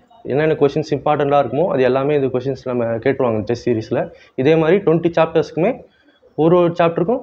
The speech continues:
ஃபிஃப்டீன் டெஸ்ட், more than ஃபிஃப்டீன் டெஸ்ட் நம்ம அட்டெண்ட் பண்ற மாதிரி இருக்கும். அதனால இந்த டெஸ்ட்டுக்கு நம்ம கேட்க வேண்டிய இரநூறு கொஷின்ல இவங்க வைக்கிற கொஷின்ஸ் எல்லாருமே நம்ம அட்டெண்ட் பண்ணதா தான் இருக்கும்.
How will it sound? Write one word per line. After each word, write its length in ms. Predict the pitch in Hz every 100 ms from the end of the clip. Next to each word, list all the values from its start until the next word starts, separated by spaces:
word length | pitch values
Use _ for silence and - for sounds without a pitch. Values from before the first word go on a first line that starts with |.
| -
ஃபிஃப்டீன் 280 | 170 180 165
டெஸ்ட், 340 | 160 160 -
more 220 | 151 151 156
than 100 | 165
ஃபிஃப்டீன் 240 | 139 143 139
டெஸ்ட் 220 | 151 -
நம்ம 260 | 135 123
அட்டெண்ட் 200 | 117 135
பண்ற 200 | 127 123
மாதிரி 180 | 123 113
இருக்கும். 200 | 104 127
அதனால 460 | 117 120 147 196 - _ -
இந்த 220 | 120 143
டெஸ்ட்டுக்கு 260 | 143 196 220
நம்ம 300 | 190 160 151
கேட்க 380 | - - 170 175
வேண்டிய 340 | 170 156 143
இரநூறு 280 | 139 147 135
கொஷின்ல 440 | 147 170 151 185 - - _ _ -
இவங்க 240 | 127 127
வைக்கிற 380 | 127 131 175 170
கொஷின்ஸ் 260 | 147 165 170
எல்லாருமே 540 | 143 156 156 170 240
நம்ம 260 | 233 135 127
அட்டெண்ட் 200 | 127 156
பண்ணதா 120 | 143 143
தான் 280 | 139 135
இருக்கும். 300 | 127 110 156